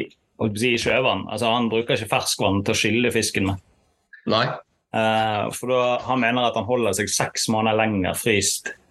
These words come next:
Speaker 1: enn hvis ikke du gjør det, altså hvis du skyller det med ferskvann.
Speaker 2: Ja, det kan godt hende. Det, det har jeg ikke drivet og fokusert så mye på selv, men jeg vet i alle fall at du beholder mye mer av smaken nå hvis du skyller det i ferskvann.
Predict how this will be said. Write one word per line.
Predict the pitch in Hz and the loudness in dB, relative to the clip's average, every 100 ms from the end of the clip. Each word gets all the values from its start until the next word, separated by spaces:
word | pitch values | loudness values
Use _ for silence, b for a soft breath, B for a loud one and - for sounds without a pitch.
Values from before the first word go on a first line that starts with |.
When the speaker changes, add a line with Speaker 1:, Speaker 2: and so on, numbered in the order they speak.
| _ _ _ _ | _ _ _ _
Speaker 1:
enn | 113 104 98 98 98 92 - _ _ 151 | 0 2 2 2 2 -2 -8 _ _ -6
hvis | 151 104 | -2 -2
ikke | 131 139 | 0 2
du | 120 | 2
gjør | 107 98 | 2 2
det, | |
altså | 98 107 | 0 0
hvis | 104 | 0
du | 107 | 0
skyller | 107 110 104 | 2 4 2
det | |
med | 98 | 0
ferskvann. | 98 - 95 - _ _ _ B B B _ | 0 0 -4 -8 _ _ _ B B B _
Speaker 2:
Ja, | 101 107 | -4 0
det | 107 | 2
kan | 110 110 | 2 2
godt | 107 107 | 2 0
hende. | 98 | 2
Det, | 107 107 110 | 2 2 2
det | |
har | 101 | 2
jeg | 87 | 0
ikke | - | -2
drivet | 92 87 | 0 2
og | 90 - | 2 0
fokusert | - 101 87 - | 0 0 0 2
så | 120 | 2
mye | 90 | 2
på | 85 92 | 0 0
selv, | 95 123 | 0 2
men | 123 110 | 2 2
jeg | 110 101 | 2 2
vet | 98 104 | 2 2
i | |
alle | 98 | 0
fall | - 92 | 0 0
at | 90 - | 0 0
du | 98 | -2
beholder | 90 90 85 98 | 0 0 2 2
mye | 90 | 2
mer | 85 | 0
av | 85 | 0
smaken | - 82 - - | 0 -2 -2 0
nå | 104 | 0
hvis | 120 107 | 0 -2
du | 104 | -6
skyller | - 107 87 85 | -2 0 2 2
det | |
i | 82 | 0
ferskvann. | - - - 107 | -2 -2 0 0